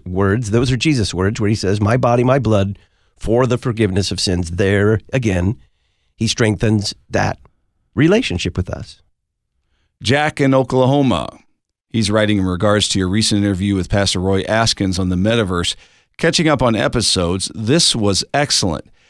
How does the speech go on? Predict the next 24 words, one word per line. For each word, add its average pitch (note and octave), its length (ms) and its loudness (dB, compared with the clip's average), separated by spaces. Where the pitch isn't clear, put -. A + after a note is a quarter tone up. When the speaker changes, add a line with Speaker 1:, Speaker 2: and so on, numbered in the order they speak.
Speaker 2:
Pastor E3+ 500 2
Askins B2 560 0
nailed B2+ 320 2
why A2 300 0
online A#2+ 720 2
and G#2 220 0
baptism G2+ 640 0
cannot C3 840 0
be. G#2+ 400 -2
Towards B2+ 260 0
the C3 100 4
end D3+ 140 2
of D3 80 0
the B2+ 80 2
segment, G#2 480 0
he A#2+ 120 0
talked D3 360 -2
about C3+ 200 2
how A#2+ 120 2
Jesus B2+ 440 0
came A#2 320 2
in D#3+ 220 2
the G3+ 80 2
flesh F2+ 420 0